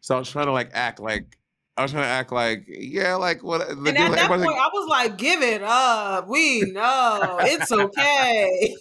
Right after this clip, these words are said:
Speaker 2: <laughs> Living your truth."
Speaker 1: <laughs> And Arcia was like, "You should get in drag." I was like, "Nah, I don't wanna get in drag. Like, for what?" Meanwhile, I wanna, I was like, "Bitch, I wanna get in drag so bad." So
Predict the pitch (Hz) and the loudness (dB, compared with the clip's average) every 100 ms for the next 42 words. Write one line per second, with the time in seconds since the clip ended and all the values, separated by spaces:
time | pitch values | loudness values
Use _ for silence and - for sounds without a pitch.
0 | _ _ - - 311 370 339 269 220 208 | _ _ -16 -4 0 2 2 2 2 0
1 | - 381 370 330 247 226 - - - - | -2 2 2 2 2 0 -2 -8 -6 -4
2 | 156 180 - - - 415 - - 381 _ | -2 -4 -6 -8 -6 -8 -8 -10 -10 _
3 | _ _ _ _ _ _ - 202 196 185 | _ _ _ _ _ _ -6 -2 0 0
4 | 185 180 190 190 180 160 156 - - 208 | -2 -2 -2 0 -2 -4 -6 -4 -2 -2
5 | 170 180 175 190 180 170 175 175 175 180 | 0 -2 -2 -2 -2 0 0 0 -2 -2
6 | 180 120 123 110 101 113 113 113 113 123 | -2 -2 -2 -2 -2 0 0 -2 -2 -2
7 | 107 131 139 131 117 117 117 - - 127 | -2 -2 -2 0 0 0 -6 -6 0 0
8 | 117 107 90 110 101 107 113 95 85 101 | 0 -4 -4 -2 -2 -2 -2 -4 -4 -4
9 | 101 101 95 95 - 107 104 95 87 85 | -2 -2 -2 -4 -4 -4 -2 -4 -6 -10
10 | 85 120 - 120 113 | -12 -12 -6 -2 -4